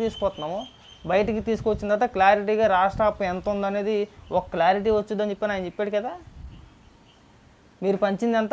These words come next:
రెండు లక్షల డెబ్బై వేల కోట్ల. తినేసింది ఎంత? దగ్గర దగ్గర మీరు తినేసిందే దాదాపు ఒక ఏడు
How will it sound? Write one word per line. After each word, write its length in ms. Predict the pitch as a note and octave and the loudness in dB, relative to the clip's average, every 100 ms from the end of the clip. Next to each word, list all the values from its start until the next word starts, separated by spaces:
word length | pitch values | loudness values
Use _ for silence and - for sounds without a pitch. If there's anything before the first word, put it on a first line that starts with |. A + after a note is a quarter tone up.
| B3+ | 4
రెండు 160 | G#3+ G3+ | 4 4
లక్షల 200 | G3+ G3+ F#3+ | 2 2 2
డెబ్బై 160 | E3+ F3 | 4 2
వేల 120 | F#3+ G3 | 2 0
కోట్ల. 220 | F#3+ F3+ E3+ D#3+ - - _ _ - - - - - - - | 0 2 4 2 -2 -12 _ _ -20 -20 -20 -20 -20 -10 -2
తినేసింది 400 | G3+ G#3+ A3+ A3+ | 2 2 2 0
ఎంత? 120 | G#3+ C4+ F4+ - - - - - - - - - - - - - - - - - - F#3+ | 2 2 2 -8 -20 -20 -20 -20 -20 -20 -20 -20 -20 -20 -20 -20 -20 -20 -20 -20 -4 0
దగ్గర 200 | F#3+ A3 | 4 6
దగ్గర 160 | B3 B3 A3+ | 8 8 6
మీరు 160 | A3 A3 G#3+ | 6 4 2
తినేసిందే 440 | A3 A#3+ A#3 B3+ G#3+ | 2 2 2 2 4
దాదాపు 320 | G#3 G#3 A#3 A#3 | 6 6 6 4
ఒక 60 | G#3+ | 2
ఏడు 60 | G#3 | 2